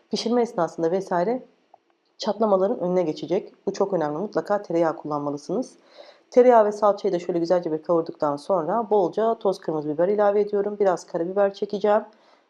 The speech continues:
Bu kadar fazla, e, baharat eklemek istemedim.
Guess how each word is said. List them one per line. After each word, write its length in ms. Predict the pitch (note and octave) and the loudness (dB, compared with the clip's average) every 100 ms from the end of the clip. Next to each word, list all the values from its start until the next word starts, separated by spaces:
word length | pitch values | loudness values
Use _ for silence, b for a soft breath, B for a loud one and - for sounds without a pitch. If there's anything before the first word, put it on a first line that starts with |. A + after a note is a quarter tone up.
| - | -6
Bu 100 | C4+ | 0
kadar 320 | F3+ F3 G3 | 0 0 0
fazla, 500 | A3 G3+ G3+ G3+ - - | 0 0 2 0 -2 -4
e, 260 | E3 D#3+ D#3+ | 0 0 2
baharat 280 | F#3 F#3+ F#3+ | 0 0 -2
eklemek 360 | F#3+ F#3 G3 | -6 -6 -6
istemedim. 520 | E3+ - D#3+ C#3+ F#3 | -8 -4 -4 -4 -8